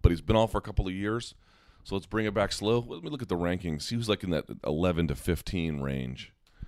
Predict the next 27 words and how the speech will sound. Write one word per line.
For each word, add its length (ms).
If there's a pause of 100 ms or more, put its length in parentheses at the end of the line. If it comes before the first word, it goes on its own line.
(680)
Um, 420 (720)
that 120
would 140
tell 160
us 100
a 60
lot. 340 (2000)
So 120
you've 200
got 360
Cody 260
Stamann, 500
John 300
Dodson, 680
Song 340
Yadong, 540
Marlon 400
Vera, 460 (920)
Raoni 360
Barcelos. 580
Marlon 280
Vera 220
would 80
be 80
a 60
great 280
fight. 280